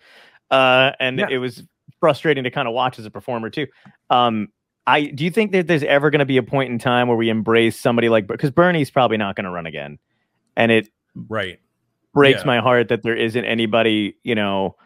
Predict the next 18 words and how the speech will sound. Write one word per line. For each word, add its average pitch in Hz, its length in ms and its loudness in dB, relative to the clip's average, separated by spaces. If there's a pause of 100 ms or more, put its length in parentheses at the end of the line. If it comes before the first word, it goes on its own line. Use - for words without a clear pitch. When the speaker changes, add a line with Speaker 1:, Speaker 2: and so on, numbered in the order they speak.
(380)
Speaker 1:
um, 101 440 2
I 170 80 0
mean, 214 120 2
there's, 202 240 4
we, 202 200 -4
we 190 180 0
have 151 260 4 (120)
A 131 140 2
O 123 80 2
C 143 380 -2
and 127 100 -2
we 117 60 -2
have 110 180 -2
Tlaib 123 380 2
and 110 80 -2
we 110 80 0
have, 107 220 4
uh, 95 40 -4